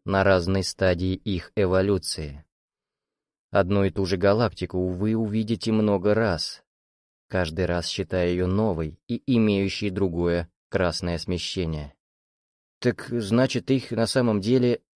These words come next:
на самом деле их всего только пять миллиардов сто пятьдесят девять миллионов семьсот восемьдесят тысяч триста пятьдесят две. И только в двадцати из них есть жизнь человеческая. Еще двенадцать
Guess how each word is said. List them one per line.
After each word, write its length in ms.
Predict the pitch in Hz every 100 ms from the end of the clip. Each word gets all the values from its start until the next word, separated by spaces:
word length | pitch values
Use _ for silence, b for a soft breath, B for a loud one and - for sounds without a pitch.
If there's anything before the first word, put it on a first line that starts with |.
| -
на 200 | 101 104
самом 500 | - 175 160 143 113
деле 440 | 120 143 135 131
их 280 | - 123 123
всего 460 | - - 104 107
только 480 | 117 113 107 95 110
пять 460 | - - 110 101 -
миллиардов 720 | 98 90 95 113 120 113 123
сто 320 | - - 104
пятьдесят 640 | 90 95 80 92 - 92 80
девять 360 | 92 90 85
миллионов 640 | 92 87 87 95 110 120 -
семьсот 640 | - 98 90 - 95 90
восемьдесят 720 | 90 92 - 90 87 - 85 -
тысяч 460 | 110 - 117 -
триста 420 | - 101 95 - 98
пятьдесят 760 | 101 87 87 95 - 95 82
две. 440 | 82 98 92 69 - _ _ _ _ _ _ -
И 120 | 101
только 340 | 104 95 104
в 40 | 90
двадцати 680 | 98 101 - 104 107 101
из 120 | 101 92
них 320 | 117 90 -
есть 320 | 85 87 76
жизнь 380 | 85 101 98 80
человеческая. 1000 | 80 82 80 78 78 78 - 76 69 73 _ _ _ _ -
Еще 500 | 87 85 - - 120
двенадцать 720 | 120 123 127 123 - 120 -